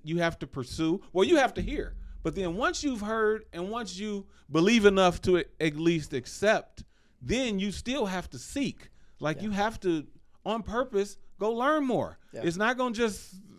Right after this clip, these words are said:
Speaker 1: by osmosis, you get saved and now you know everything. No, God has given you this word that you can use to learn of him, and the Holy Spirit in you will help you with all of that.
Speaker 2: Yep.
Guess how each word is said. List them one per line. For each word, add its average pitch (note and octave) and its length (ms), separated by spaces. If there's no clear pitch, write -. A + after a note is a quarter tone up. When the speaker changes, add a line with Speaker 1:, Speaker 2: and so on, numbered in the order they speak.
Speaker 1:
by F#3 140
osmosis, G3 800
you F3+ 80
get E3+ 180
saved G#3 340
and E3+ 80
now F3 120
you E3+ 180
know A#3 180
everything. B2+ 440
No, A#3+ 400
God F#3 240
has D#3 180
given E3 260
you F3 100
this F3 220
word C3 420
that A#2+ 240
you C3+ 80
can C3+ 180
use G#2 540
to A#2 200
learn A#2+ 320
of B2 140
him, G2 260
and G2+ 180
the F#2 40
Holy C#3+ 280
Spirit C3+ 320
in C#3 180
you C3+ 200
will A#2 380
help D#3 300
you F#2+ 340
with A#2+ 260
all A2+ 200
of F2+ 100
that. F#2 240
Speaker 2:
Yep. B2+ 100